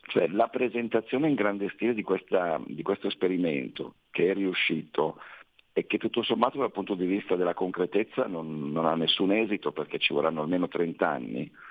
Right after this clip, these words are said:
non è un caso che sia stato annunciato in, in, in grande stile, perché si inserisce nel conflitto ucraino, capisci? Si inserisce nel conflitto ucraino che ha provocato una grande crisi energetica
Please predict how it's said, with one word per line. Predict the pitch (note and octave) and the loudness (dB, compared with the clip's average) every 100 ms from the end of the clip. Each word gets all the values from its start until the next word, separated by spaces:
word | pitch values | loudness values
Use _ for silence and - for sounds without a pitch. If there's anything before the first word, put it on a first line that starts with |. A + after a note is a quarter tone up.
| - - - _ - | -18 -20 -20 _ 0
non | A#2 B2 | 2 2
è | F#3 | 0
un | C#3 - | -2 0
caso | F#2+ F#2+ F#2 F#2 | 0 0 -2 -6
che | F2+ | -4
sia | F#2 | -4
stato | - F2+ F2+ F2 | 0 0 0 0
annunciato | E2+ E2 F#2+ E2 F2+ | 0 2 2 2 0
in, | E2+ - | 0 0
in, | E2 D#2+ D2 | 0 0 2
in | F2 | 4
grande | F2+ F2 E2+ - | 4 2 -2 -4
stile, | F2+ E2+ C#2 A#1+ | -2 -2 -2 -2
perché | - - F2+ | -4 -2 -2
si | - G2+ | -2 -4
inserisce | G#2 A#2+ A#2 A2 - - B2 C3+ - - - | 0 2 2 4 4 4 2 0 -12 -20 -4
nel | G#2+ G#2 | -2 0
conflitto | A2 A2 G2 G2+ B2 | -2 -2 -2 0 -2
ucraino, | G2+ F2+ F2+ A2 F2 E2 - - _ _ _ - - - _ - | 0 0 2 2 2 -2 -6 -16 _ _ _ -20 -20 -20 _ -6
capisci? | - F2 - - - - - - - _ | 0 6 6 4 0 -16 -20 -20 -20 _
Si | - F#2+ | -2 0
inserisce | G2 G#2+ A#2+ B2+ A#2 | 2 2 4 4 4
nel | - | 2
conflitto | G2+ G2 A#2+ - | 0 0 -2 0
ucraino | F#2+ - A#2+ A#2+ B2 C3 C#3+ - - - - - - | 0 2 2 4 4 4 2 -2 -20 -20 -20 -18 -8
che | - G2+ - | -2 0 0
ha | - | -4
provocato | F2+ E2+ F2+ G#2 G#2+ F2+ | -4 -2 0 2 2 -2
una | F2 | -4
grande | F#2 G2+ F#2 | 0 2 0
crisi | E2+ A2 F2 E2+ | 0 0 2 2
energetica | F#2 G2 G#2 E2+ - F2+ G2+ | 2 2 2 0 -2 0 0